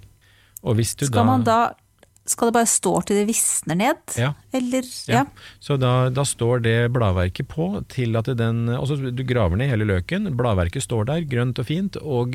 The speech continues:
Speaker 1: da gjerne stå der til det visner av seg selv.
Speaker 2: Skal selve blomsten også få lov til å stå og visne, eller skal man ta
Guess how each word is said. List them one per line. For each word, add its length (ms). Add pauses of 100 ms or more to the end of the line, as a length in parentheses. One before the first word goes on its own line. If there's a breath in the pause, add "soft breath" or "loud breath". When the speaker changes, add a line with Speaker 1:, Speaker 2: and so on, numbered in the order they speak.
(140)
Speaker 1:
da 220
gjerne 320
stå 240
der 120
til 140
det 140
visner 240
av 80
seg 100
selv. 340 (960 soft breath)
Speaker 2:
Skal 160
selve 300
blomsten 560
også 300 (120)
få 140
lov 80
til 80
å 60
stå 160
og 20
visne, 240
eller 80
skal 140
man 100
ta 120